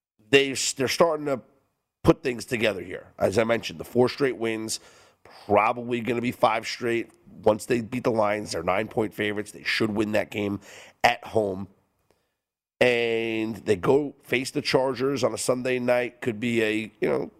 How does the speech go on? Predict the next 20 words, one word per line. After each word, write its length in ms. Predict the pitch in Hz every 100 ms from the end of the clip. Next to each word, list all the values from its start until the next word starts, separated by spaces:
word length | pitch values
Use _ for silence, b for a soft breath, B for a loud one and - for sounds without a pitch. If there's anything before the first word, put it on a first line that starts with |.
| _ _
challenging 600 | - 117 127 123 127 127
game, 300 | 110 107 156
but 320 | - - _
they 160 | 107 107 _ 98
absolutely 460 | 101 - 117 110
could 160 | - 107
win 220 | 101 101
that 180 | 92 73
game. 320 | 90 104 - B B B -
They're 200 | 107 117
at 180 | 147 -
the 80 |
Bengals. 500 | 123 117 107 110 117
They 120 | - 117
play 240 | - 208
the 120 | 220
Ravens 420 | 143 143 123 98
still 240 | - 139 107
twice. 640 | - 110 110 - - - _ _ _ _ _ _ _ _ _ _ _ _
And 680 | 127 127 120 117 113 113